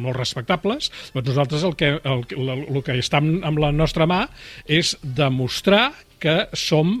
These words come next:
eh, tants com diem ser. Eh, parlaves del cas de Google. El cas de Google és interessant perquè Accent Obert,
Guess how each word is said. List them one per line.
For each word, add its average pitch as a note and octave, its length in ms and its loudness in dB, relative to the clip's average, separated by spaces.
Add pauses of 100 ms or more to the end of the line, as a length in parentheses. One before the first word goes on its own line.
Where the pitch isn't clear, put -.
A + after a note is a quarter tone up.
eh, C3+ 360 0 (200)
tants E3 300 2
com D3+ 420 2
diem C3 300 2
ser. A2 320 -4 (340)
Eh, D3 220 2
parlaves F3 340 6
del A3+ 140 2
cas G#3 180 4
de G3 100 4
Google. F3 300 4
El C3 80 2
cas D3+ 160 2
de G3 60 4
Google G3+ 260 4
és F3 80 0
interessant E3 480 2
perquè B2 320 -2
Accent C#3 300 0
Obert, D#3 320 2